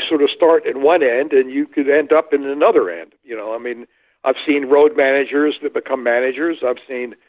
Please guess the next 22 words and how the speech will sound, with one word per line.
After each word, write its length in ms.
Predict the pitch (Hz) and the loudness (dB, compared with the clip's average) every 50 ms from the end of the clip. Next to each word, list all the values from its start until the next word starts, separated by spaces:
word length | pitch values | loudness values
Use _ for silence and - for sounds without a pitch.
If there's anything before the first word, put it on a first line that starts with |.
| _ _ _ _ _ _ _ | _ _ _ _ _ _ _
people 300 | - 135 135 - 156 143 | -4 -4 0 2 2 2
who 100 | - 135 | 2 4
were 100 | 135 127 | 2 2
publicists 680 | - - - 151 135 147 147 143 - - 156 151 147 - - - | 2 2 0 0 2 4 2 2 2 4 2 2 2 0 -6 -4
become 640 | 147 147 - 139 139 139 135 135 135 131 127 123 120 | -4 -4 0 0 0 0 0 -4 -6 -16 -16 _ 0
record 300 | 143 151 - - 143 131 | 0 0 2 0 -4 -2
company 400 | - 156 143 - 156 147 139 135 | 0 0 2 2 2 2 2 2
heads. 320 | 135 143 147 156 170 165 - - 117 110 | 4 4 4 4 2 0 -4 -8 -4 -2
I've 160 | 113 113 113 - | -2 -2 -4 -4
seen, 300 | - 139 135 135 131 127 - _ _ _ _ _ _ _ _ _ _ | -4 -2 -2 -2 -6 -10 -14 _ _ _ _ _ _ _ _ _ _
you 100 | - 185 | -8 -4
know, 240 | 185 139 127 131 135 | 0 2 2 2 2
it, 280 | 147 147 143 131 135 131 | 2 0 0 -2 -2 -4
it, 280 | 135 - - - 139 139 _ | -6 -12 -6 -6 -6 -6 _
it's 300 | - - 147 135 - - | -8 -4 -4 -4 -4 0
something 340 | - 151 143 - 156 143 139 | 0 0 0 0 -2 0 2
where 280 | 139 139 143 143 127 - - _ _ _ _ _ _ _ _ - | 4 6 6 4 4 2 -4 _ _ _ _ _ _ _ _ 2
there 180 | 160 156 156 | 4 6 6
is 120 | 156 151 - - | 6 4 2 2
no 360 | 156 175 190 196 180 151 139 - _ - | 2 4 4 6 4 2 0 -4 _ -2
actual 380 | 147 160 156 - - 160 131 - - - - | -2 -2 -2 -2 -2 -2 -2 -2 -4 -8 -2
training 640 | 170 170 165 175 175 170 156 135 120 104 107 98 | 0 2 2 2 2 0 0 -2 -2 -4 -10 -14